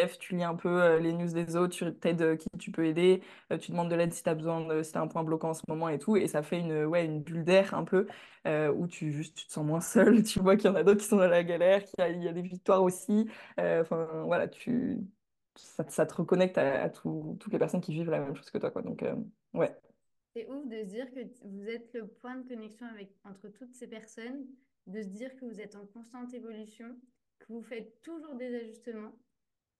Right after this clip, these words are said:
Speaker 2: Comment est-ce que vous faites pour gérer autant de monde ? Comment est-ce que vous avez
Speaker 1: Mm.
Speaker 2: réussi à développer ce sens de communauté dont tout le monde rêve aujourd'hui, hein ?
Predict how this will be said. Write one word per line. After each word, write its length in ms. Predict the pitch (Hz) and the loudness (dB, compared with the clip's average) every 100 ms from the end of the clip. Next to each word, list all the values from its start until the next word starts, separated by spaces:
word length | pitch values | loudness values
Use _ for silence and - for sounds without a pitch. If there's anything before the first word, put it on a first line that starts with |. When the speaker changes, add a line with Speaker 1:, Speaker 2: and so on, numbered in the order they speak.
| _ | _
Speaker 2:
Comment 500 | 285 285 277 359 349 | -12 -8 -6 -8 -10
est-ce 160 | 247 240 | -12 -12
que 80 | 233 | -14
vous 180 | 214 214 | -18 -16
faites 300 | 262 254 - | -14 -14 -16
pour 140 | 214 | -18
gérer 340 | 196 202 214 _ | -16 -16 -18 _
autant 300 | - 214 214 | -16 -16 -16
de 60 | 208 | -16
monde ? 240 | 196 185 175 _ _ _ _ | -16 -16 -20 _ _ _ _
Comment 280 | 233 247 302 | -8 -6 -6
est-ce 160 | 285 | -8
que 100 | - | -12
vous 140 | 226 214 | -16 -12
avez 240 | 208 202 | -8 -4
Speaker 1:
Mm. 60 | 196 | -4
Speaker 2:
réussi 580 | 208 247 254 - 277 302 | -4 -10 -14 -16 -14 -14
à 100 | 208 | -12
développer 600 | 196 240 226 233 220 262 | -10 -8 -6 -8 -6 -10
ce 160 | 269 185 | -10 -16
sens 380 | 156 - 269 226 | -16 -12 -10 -8
de 80 | 208 | -10
communauté 640 | 220 214 208 202 240 277 - | -10 -10 -12 -12 -12 -12 -14
dont 180 | 202 190 | -14 -14
tout 180 | - | -8
le 80 | 285 | -6
monde 200 | 285 262 | -4 -4
rêve 360 | 247 226 294 339 | -6 -8 -10 -10
aujourd'hui, 300 | 247 202 175 | -12 -12 -14
hein ? 140 | 190 | -14